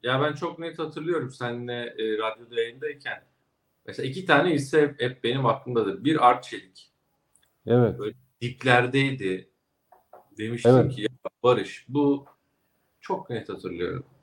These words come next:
Speaker 1: "Sabreden için, uzun vadeli yatırım ve güzel bir fırsat hissesi," dedim.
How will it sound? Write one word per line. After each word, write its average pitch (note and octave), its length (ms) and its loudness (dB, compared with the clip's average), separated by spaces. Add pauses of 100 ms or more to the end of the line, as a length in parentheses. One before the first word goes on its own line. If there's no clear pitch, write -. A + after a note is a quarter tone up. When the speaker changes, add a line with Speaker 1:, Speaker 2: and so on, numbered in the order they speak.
(100)
Speaker 1:
"Sabreden C3 680 4
için, F2+ 400 -12 (720)
uzun E3 340 -2
vadeli A#2+ 360 4
yatırım G#2+ 400 -6
ve G2 40 -6 (180)
güzel G3 340 6
bir F3 80 8
fırsat D#3 540 2
hissesi," G#2+ 480 -16
dedim. E2 240 -18